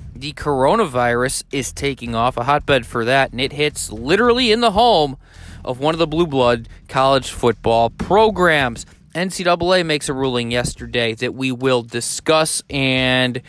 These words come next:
share in detail of what might happen with that. A scary situation with a four-star Oregon commitment, one-time Oregon commitment,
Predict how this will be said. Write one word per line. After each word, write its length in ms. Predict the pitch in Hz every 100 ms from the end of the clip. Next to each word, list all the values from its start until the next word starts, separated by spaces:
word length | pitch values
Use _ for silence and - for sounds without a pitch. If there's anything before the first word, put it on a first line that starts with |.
| - -
share 340 | - - 156 143
in 100 | 127
detail 400 | 131 139 190 190
of 100 | 127
what 160 | 131
might 220 | 135 127 110
happen 420 | 131 127 127 117
with 260 | 110 110 - 120
that. 360 | 131 160 240 - - - -
A 220 | 147 147
scary 640 | 131 - - - 170 202 147
situation 880 | - 131 131 127 135 131 156 151 131
with 240 | 120 -
a 280 | 120 117 113
four-star 960 | - 147 156 160 - - 143 147 147 -
Oregon 680 | 147 160 165 143 151 143 135 -
commitment, 500 | - 131 160 - 202
one-time 540 | - 143 170 156 147 143
Oregon 500 | 143 139 131 135 127
commitment, 640 | 131 123 170 196 240 240